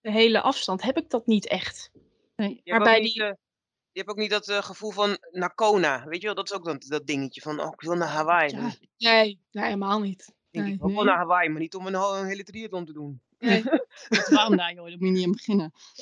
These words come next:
Speaker 2: Maar
Speaker 1: Nee. Nee, en ik ben wel een diesel waar we het, dus daar, eh, vanuit dat, eh,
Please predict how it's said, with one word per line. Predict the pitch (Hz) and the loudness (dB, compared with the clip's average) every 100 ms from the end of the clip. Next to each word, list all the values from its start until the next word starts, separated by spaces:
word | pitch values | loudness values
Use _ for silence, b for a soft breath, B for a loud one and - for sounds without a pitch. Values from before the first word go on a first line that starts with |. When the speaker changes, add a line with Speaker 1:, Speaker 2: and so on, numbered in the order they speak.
| B | B
Speaker 2:
Maar | 262 320 | 2 4
Speaker 1:
Nee. | 359 339 220 143 - _ _ _ _ | 8 6 4 0 -12 _ _ _ _
Nee, | 392 466 | 4 6
en | 403 | 8
ik | 330 | 8
ben | 320 | 8
wel | 339 320 | 8 8
een | 330 | 8
diesel | 392 - 233 277 | 2 2 2 4
waar | 269 | 2
we | 254 - | -2 -4
het, | |
dus | 254 262 | -4 0
daar, | 302 - | 0 2
eh, | 269 | -2
vanuit | 269 277 262 | -2 -2 2
dat, | 330 330 - | 2 0 2
eh, | 277 | 2